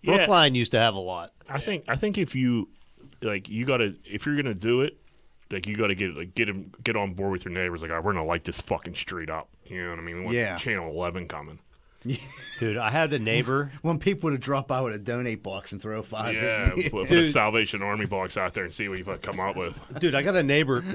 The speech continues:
Speaker 2: that keeps Christmas li-, lights on all year long.
Speaker 1: That's fucking insane.
Speaker 3: The one, do you want it
Speaker 2: You
Speaker 3: right
Speaker 2: know what I'm
Speaker 3: across
Speaker 2: talking about?
Speaker 3: Oh my God. The one right across the street
Speaker 2: He's
Speaker 3: to
Speaker 2: like,
Speaker 3: the
Speaker 2: two,
Speaker 3: right?
Speaker 2: two, yeah, t-, that, uh, yeah, dude, all year long. But if it's Christmas time, we'll turn 'em off.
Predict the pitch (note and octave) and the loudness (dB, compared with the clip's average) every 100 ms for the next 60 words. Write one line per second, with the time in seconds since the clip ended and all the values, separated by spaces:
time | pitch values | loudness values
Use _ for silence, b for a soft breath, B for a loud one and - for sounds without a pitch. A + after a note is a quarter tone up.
0 | - D3 B2+ - - C#3 - D3+ C3+ C#3 | -4 0 0 0 -2 -2 2 2 2 -2
1 | - B2 C3+ - B2+ A#2+ A#2 G#2+ G2 - | 0 0 0 0 0 0 0 -2 -6 -6
2 | A2+ A2+ G#2+ G2 F2+ D#2 _ C#3+ C3+ - | 0 0 0 -2 -4 -8 _ 0 0 -4
3 | D#2+ D#2+ D#2 - E2+ F2 D#2+ - _ _ | -6 -8 -10 -12 -14 -16 -18 -20 _ _
4 | _ - C#3 C#3+ C3 C#3+ - D2+ B2 C#3+ | _ -2 0 0 0 -2 -2 -6 -2 0
5 | C#3 C#3 F#3+ E3+ F#3 F#3+ G3+ G#3 C#3 C3 | 2 4 6 6 6 4 4 2 4 2
6 | B2+ G2+ G2 F2+ F#2 F2+ F2+ - _ _ | 0 -2 -4 -6 -6 -6 -8 -12 _ _
7 | b b b b - F3 F3+ F#3 - F#3+ | b b b b -2 2 4 4 2 0
8 | D#3 C#3+ - F3+ F#3 - D#3 F3 D3+ D3 | 0 -4 0 0 0 2 2 4 4 6
9 | F#3 F#3+ - E3+ F3 D#3 C#3 A#2 F#3 D3+ | 6 4 4 4 6 4 4 0 -4 -2
10 | C3+ A#2+ G#2+ F#2+ F2+ B E3+ C3+ A2+ G2+ | -2 0 -2 -4 -6 B -2 0 0 0
11 | C#3+ C#3 C3 D#3+ E3 D#3+ D#3 B2+ A2+ G2 | 0 2 4 4 4 4 4 2 -2 -2
12 | D3 - F3 A#2+ G2 A2+ G2 F2+ A2+ G#2 | -4 0 0 0 -2 0 -2 -4 -4 -2
13 | G2+ E2 | -6 -8